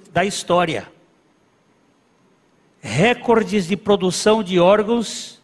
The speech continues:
de grãos, e se tornando a maior exportador de carne do mundo.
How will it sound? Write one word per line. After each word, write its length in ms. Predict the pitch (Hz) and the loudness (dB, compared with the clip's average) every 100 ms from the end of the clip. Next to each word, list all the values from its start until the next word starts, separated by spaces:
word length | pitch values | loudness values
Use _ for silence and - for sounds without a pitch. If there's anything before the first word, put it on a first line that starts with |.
| _ _ | _ _
de 100 | - | -4
grãos, 640 | 175 180 214 254 247 - - _ _ _ _ _ _ _ _ _ _ | 0 2 4 2 -2 -8 -12 _ _ _ _ _ _ _ _ _ _
e 420 | 208 226 247 247 | 0 2 4 2
se 1200 | 226 - - - - - - - - - - 233 | 0 -4 -10 -10 -10 -12 -12 -12 -12 -14 -8 -6
tornando 760 | 240 - 214 175 180 214 247 240 | -4 0 2 2 2 2 4 4
a 60 | 202 | 4
maior 520 | 190 175 185 233 - | 4 4 6 6 4
exportador 720 | 185 185 - 226 196 185 196 220 | 0 -2 2 0 2 0 2 0
de 120 | 190 | 0
carne 380 | - 214 220 226 | -2 0 0 -2
do 140 | 233 | -4
mundo. 440 | 214 220 190 117 | 0 0 -2 -6